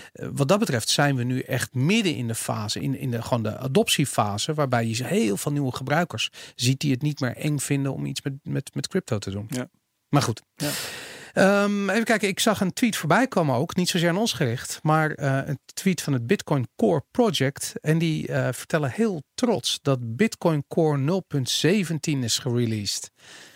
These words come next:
Speaker 1: Worden jullie er blij van? Zegt het jullie wat?
Speaker 2: Het zegt
Speaker 1: Volgen
Speaker 2: niks.
Speaker 1: jullie dat?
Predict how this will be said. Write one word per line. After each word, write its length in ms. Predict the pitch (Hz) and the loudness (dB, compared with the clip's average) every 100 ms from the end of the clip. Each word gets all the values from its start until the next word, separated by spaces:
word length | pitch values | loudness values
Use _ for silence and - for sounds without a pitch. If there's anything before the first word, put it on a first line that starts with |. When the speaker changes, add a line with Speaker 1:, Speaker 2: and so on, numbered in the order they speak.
| _ _ - | _ _ 0
Speaker 1:
Worden 200 | 135 180 | 2 4
jullie 160 | 165 | 2
er 60 | 135 | 0
blij 180 | 104 101 | -4 -6
van? 180 | - 190 _ _ _ _ _ _ _ _ _ _ | -10 -12 _ _ _ _ _ _ _ _ _ _
Zegt 340 | - 120 147 - | 2 4 4 0
het 120 | 120 | -4
jullie 160 | 110 | -4
wat? 220 | 107 156 - _ _ _ | -4 -8 -12 _ _ _
Speaker 2:
Het 160 | 254 | -6
zegt 200 | - - | -2 2
Speaker 1:
Volgen 240 | - 170 170 | 4 4 4
Speaker 2:
niks. 120 | 127 | 0
Speaker 1:
jullie 140 | |
dat? 20 | 113 | 0